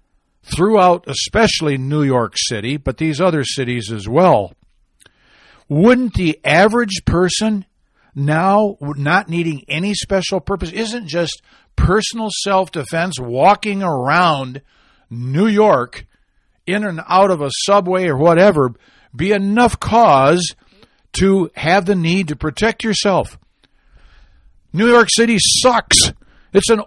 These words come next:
awful place. It's a terrible place. All the people that are getting mugged and killed and shot there in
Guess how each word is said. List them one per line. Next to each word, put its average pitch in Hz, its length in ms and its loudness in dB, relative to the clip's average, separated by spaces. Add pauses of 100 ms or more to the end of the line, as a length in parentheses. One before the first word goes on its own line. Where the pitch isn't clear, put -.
awful 226 360 6
place. 131 460 0
It's 208 160 -4
a 226 80 -2
terrible 220 540 2
place. 117 420 -6
All 233 180 2
the 220 120 -2
people 208 300 -10
that 175 100 -4
are 160 40 -8
getting 165 240 -4
mugged 175 420 2
and 135 140 -8
killed 208 300 0
and 135 100 -8
shot 190 440 -4
there 202 280 -4
in 123 140 -8